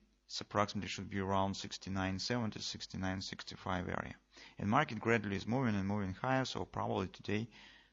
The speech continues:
it's also this point could be achieved, because on the hourly chart on the New Zealand dollar, we have the minor butterflies forming.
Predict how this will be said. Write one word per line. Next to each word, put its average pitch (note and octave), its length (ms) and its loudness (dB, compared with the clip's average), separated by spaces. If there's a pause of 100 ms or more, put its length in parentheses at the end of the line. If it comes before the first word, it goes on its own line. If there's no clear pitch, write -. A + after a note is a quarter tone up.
it's - 160 -4
also G#2 360 0
this G#2 200 -2
point G2 340 0
could F#2 160 -8
be F#2+ 100 2
achieved, - 360 -2
because - 340 -4
on F2+ 140 -2
the E2+ 180 0 (240)
hourly A#2 300 4
chart G2+ 300 0
on G2 100 -2
the F#2+ 60 0
New F#2+ 140 0
Zealand F#2 280 0
dollar, F#2+ 240 0
we F2+ 160 -2
have F#2 140 -6
the F#2 60 -6
minor F#2 280 0
butterflies F#2 500 0
forming. F2+ 380 -4